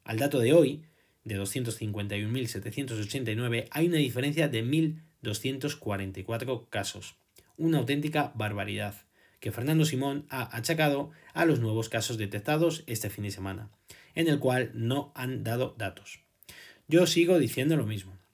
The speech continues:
Qué casualidad que este fin de semana, que es el primero que no ofrecen datos, se produzca la mayor subida desde hace tiempo. Da que pensar.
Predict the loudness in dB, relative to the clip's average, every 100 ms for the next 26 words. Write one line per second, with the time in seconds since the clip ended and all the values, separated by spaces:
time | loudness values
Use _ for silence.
0 | _ -2 0 0 -2 0 0 0 -2 -4
1 | -4 -4 -4 -4 -4 -2 -4 -2 -2 -2
2 | -2 0 2 2 2 -4 -4 -2 0 -2
3 | 0 0 0 -2 2 2 0 -4 -18 _
4 | -6 -2 0 -2 -2 -8 -6 -4 2 4
5 | 4 2 -4 0 2 4 2 0 -4 -4
6 | -4 -6 -8 -10 -12 -18 -20 _ -20 -20
7 | _ _ 2 2 0 -6 -8 -6 -8